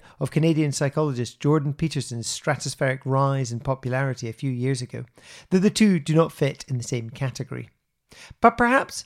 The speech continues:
it's more than sense-making and masculinity that draws people to Tate. It's the deeper desire for meaning. That, at least, is the hunger he excites. Andrew Tate embodies the desire for satisfaction and meaning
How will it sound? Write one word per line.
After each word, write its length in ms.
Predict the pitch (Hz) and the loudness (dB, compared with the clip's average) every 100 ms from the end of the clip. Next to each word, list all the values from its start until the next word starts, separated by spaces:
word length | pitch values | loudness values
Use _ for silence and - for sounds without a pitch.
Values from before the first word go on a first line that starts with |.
| _ | _
it's 220 | 202 - | -4 2
more 240 | 175 190 | 6 6
than 140 | 165 151 | 6 2
sense-making 640 | - 156 139 123 117 117 | 2 2 0 -4 -4 -8
and 160 | 123 139 | -2 0
masculinity 800 | 156 143 - 143 156 139 123 104 - | 0 0 0 2 2 -2 -6 -8 -10
that 100 | 123 | -2
draws 280 | 139 123 | 2 2
people 280 | - 123 117 | 0 -4 -4
to 140 | - - | -10 -6
Tate. 380 | 131 117 - _ _ - - - | -4 -6 -10 _ _ -20 -16 -10
It's 140 | 160 | -2
the 100 | 160 | 0
deeper 400 | 131 170 143 170 | 2 2 2 2
desire 460 | 147 131 127 131 127 | 2 0 2 2 0
for 160 | - | -2
meaning. 320 | 117 135 113 - _ _ - _ | -4 -4 -6 -12 _ _ -20 _
That, 340 | - 165 - - _ - | 0 0 -2 -14 _ -10
at 100 | 147 | -6
least, 360 | 131 - - _ | -4 -6 -12 _
is 100 | 135 | -8
the 60 | 123 | -8
hunger 420 | - 147 131 113 | -4 -4 -4 -8
he 220 | 98 - | -10 -8
excites. 720 | 117 - - 117 - - - - _ _ _ _ _ _ _ _ - - - - | -8 -8 -8 -10 -10 -14 -14 -18 _ _ _ _ _ _ _ _ -20 -20 -18 -2
Andrew 240 | 214 214 | 0 0
Tate 340 | 226 151 127 - - | 0 -2 -4 -6 -2
embodies 500 | 139 170 175 180 160 | 4 6 6 2 -2
the 80 | 143 | -2
desire 420 | 147 131 120 117 | 0 0 0 -2
for 140 | - | -6
satisfaction 920 | - 175 143 147 - 160 - - 113 | -4 -4 -4 -4 -2 -4 -6 -10 -6
and 220 | 110 123 | -4 0
meaning 400 | 143 160 135 120 | 0 0 -2 -4